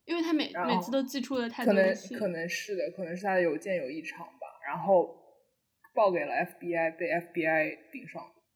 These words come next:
Speaker 1: 所以就是说，他的这个三万多名受害者，没有一个人发现，是F B I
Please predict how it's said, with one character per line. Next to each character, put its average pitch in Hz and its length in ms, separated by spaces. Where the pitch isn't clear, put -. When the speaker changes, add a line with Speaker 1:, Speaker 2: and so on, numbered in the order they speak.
Speaker 1:
所 370 140
以 370 60
就 339 140
是 320 120
说， 294 220
他 311 180
的 302 120
这 294 120
个 262 80
三 302 280
万 269 240
多 254 200
名 208 540
受 311 240
害 269 340
者， - 440
没 254 120
有 262 160
一 208 140
个 254 160
人 185 480
发 220 320
现， - 760
是 - 180
F 269 240
B 262 100
I 262 360